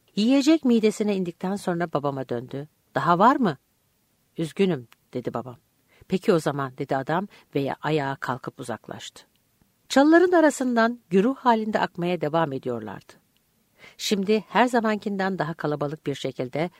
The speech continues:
pazar yerinde toplanıyorlardı. Kadınlar ince, kül gibi yüzleriyle yalnız oturuyor, Tanrı'ya yalvarıyorlardı. Ama bunu sessizce ve gözyaşı dökmeden yapıyorlardı. Her yerde sessiz bir acı vardı,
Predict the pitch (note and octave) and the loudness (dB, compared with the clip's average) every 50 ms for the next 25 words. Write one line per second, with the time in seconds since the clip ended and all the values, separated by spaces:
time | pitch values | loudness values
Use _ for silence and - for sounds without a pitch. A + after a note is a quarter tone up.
0 | _ - - E3 D#3+ E3 F#3 F#3+ F3 F3 D3+ D3 C#3 C#3 C3+ C3+ C#3+ - - C#3+ | _ -10 -6 -4 0 0 0 0 0 -2 -2 -4 -4 -4 -6 -6 -8 -8 -8 -10
1 | - - C3+ C3 B2+ A#2+ A#2 A2 G#2+ - - - - _ - _ _ _ _ _ | -8 -6 -6 -6 -6 -6 -8 -10 -10 -12 -14 -16 -18 _ -20 _ _ _ _ _
2 | _ _ - - G3 F#3+ G3 G3+ G3+ G#3 G#3+ G3+ F3+ F3 F3 F3 E3 D3 - D#3+ | _ _ -4 0 0 2 2 2 0 0 0 0 0 0 -2 -2 -2 0 0 0
3 | E3 F#3 G#3 - _ _ _ _ _ - - - C4+ C#4+ C#4 B3 F#3 E3 D#3+ C3+ | 0 0 -2 -6 _ _ _ _ _ -10 -4 0 0 0 0 0 -2 -4 -4 -4
4 | C#3 D3+ C#3+ D3 D3+ C#3+ C3 C#3 C#3+ D3 F#3 F#3+ E3 C3+ C#3+ D#3+ - _ _ _ | -4 -4 -4 -6 -6 -6 -6 -4 -4 -2 0 0 0 0 -2 -4 -4 _ _ _
5 | - D3+ F#3 G3+ A3 G#3+ G3 G#3 F#3 E3 C#3+ - - B2 A2+ A#2 A#2+ C#3 F3 G#3+ | -4 -2 0 2 2 2 0 -2 -2 -4 -6 -6 -6 -8 -6 -6 -4 -4 -4 -6
6 | - - _ _ _ _ _ _ - G3+ G#3+ A3 G#3+ G3+ A3 A#3 A3+ G3 D#3 D3+ | -6 -10 _ _ _ _ _ _ -2 0 0 0 0 0 0 0 0 0 0 -2
7 | D3 C#3 C#3+ D3 D3 D#3+ C#3 A#2+ G#2+ E2+ F2+ F2 - - - _ _ _ _ _ | -2 -2 -2 -2 -2 -2 -2 -2 -4 -8 -10 -12 -14 -20 -20 _ _ _ _ _
8 | _ _ _ _ _ _ _ _ - F#3 F#3 F#3+ E3+ D3 E3 D#3+ D#3+ E3 F#3 G#3 | _ _ _ _ _ _ _ _ 0 2 4 4 2 2 0 0 0 -2 -4 -4
9 | - - E3+ D#3 - - - A3+ A#3 A3 - - A#3 A#3 A#3 A3+ F#3+ D3 D#3 D#3 | -2 0 0 0 0 -2 -6 -6 -6 -4 0 0 2 2 2 2 2 2 0 0
10 | D#3 C#3 C#3+ D3 - D#3 C#3+ F#3 F#3 - F3 D3+ C3 B2+ B2 B2+ A#2+ A#2 A2 _ | 0 -2 -4 -6 -6 -4 -2 -4 -4 -4 -6 -6 -6 -6 -8 -8 -8 -10 -10 _
11 | - A#2+ G#2+ G#2 - - - - - - _ _ _ _ _ _ _ _ - - | -8 -10 -8 -8 -10 -12 -14 -16 -20 -20 _ _ _ _ _ _ _ _ -20 -20
12 | - - _ _ - - C#4 D#4 D#4 C#4 B3 A3 G3+ F#3 E3 F3+ F#3+ - - - | -20 -20 _ _ 0 2 4 4 4 2 2 0 0 0 -2 -2 -4 -2 0 -2
13 | D#3 D#3 - - - G#3+ A3 G3 F3 F#3+ F3+ - - C#3 - C#3 A#2 A#2 G#2+ G#2+ | -2 -2 -2 -4 -2 -2 -2 -2 -2 -4 -4 -2 -4 -6 -6 -6 -6 -6 -6 -8
14 | - - G#3+ A#3+ C4 | -6 -2 0 0 0